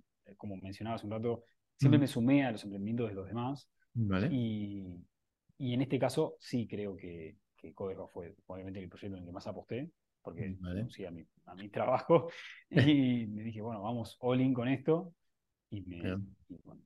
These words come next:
Speaker 1: los resultados los vemos hoy, ¿no? Ya Coder House tiene nueve años,
Speaker 2: <laughs>
Speaker 1: y ocho años de lo que yo estoy.
Speaker 2: Y,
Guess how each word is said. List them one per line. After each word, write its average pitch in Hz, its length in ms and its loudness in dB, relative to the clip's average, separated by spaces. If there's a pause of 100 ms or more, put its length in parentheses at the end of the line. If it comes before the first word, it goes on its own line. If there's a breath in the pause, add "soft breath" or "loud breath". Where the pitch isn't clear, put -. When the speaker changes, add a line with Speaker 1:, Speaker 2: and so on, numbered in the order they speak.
Speaker 1:
los - 100 -20
resultados 101 460 -4
los 92 100 -8
vemos 98 240 -8
hoy, 95 140 -4
¿no? 98 100 -12
Ya 95 220 -12
Coder 98 240 -6
House - 120 -20
tiene 98 160 -10
nueve 98 300 -6
años, 110 420 -8 (520)
Speaker 2:
<laughs> - 0 -
Speaker 1:
y 120 240 0
ocho 92 260 -8
años 95 240 -6
de 85 80 -16
lo 82 140 -20
que - 60 -20
yo 82 420 -12
estoy. - 240 -12 (760)
Speaker 2:
Y, - 280 2